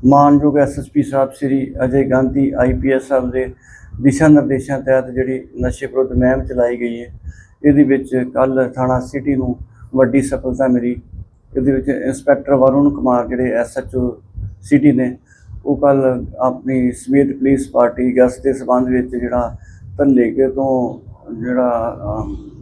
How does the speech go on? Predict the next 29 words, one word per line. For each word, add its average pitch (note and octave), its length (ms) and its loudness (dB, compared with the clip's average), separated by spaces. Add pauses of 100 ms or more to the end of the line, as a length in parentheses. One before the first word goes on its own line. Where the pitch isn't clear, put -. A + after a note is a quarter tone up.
(220)
ਧੱਲੇਕੇ C3 400 2
ਤੋਂ C3+ 140 -2
ਲੁਹਾਰਾ C3 600 4
ਰੋਡ B2+ 240 0
ਨੂੰ, C#3+ 240 -4 (500)
ਅਹ, B2 280 -2
ਜਿਹੜਾ B2 220 0
ਸੂਏ C#3+ 380 4
ਦੇ C#3 100 4
ਨਾਲ B2+ 280 2
ਨਾਲ C3 160 2
ਜਾ A#2 220 4
ਰਿਹਾ A#2+ 120 2
ਸੀ C3+ 200 -10 (600)
ਤੇ C#3+ 240 0 (140)
ਸਾਹਮਣੇ D#3+ 440 2
ਤੋਂ D3 140 2
ਇਹਨਾਂ C#3 180 4
ਨੂੰ C3+ 360 -4
ਇੱਕ C3+ 440 -4 (160)
ਜਿਹੜਾ B2 440 -4
ਅਣਪਛਾਤਾ C3+ 440 0
ਨੌਜਵਾਨ B2+ 680 2
ਜਿਹਦੇ C3+ 220 -4
ਵਿੱਚ B2+ 200 -4 (220)
ਕੋਲੇ B2+ 280 -4 (320)
ਐਕਟਿਵਾ C3 320 2
ਸਕੂਟਰੀ B2+ 460 -8
ਸੀ C#3 260 -8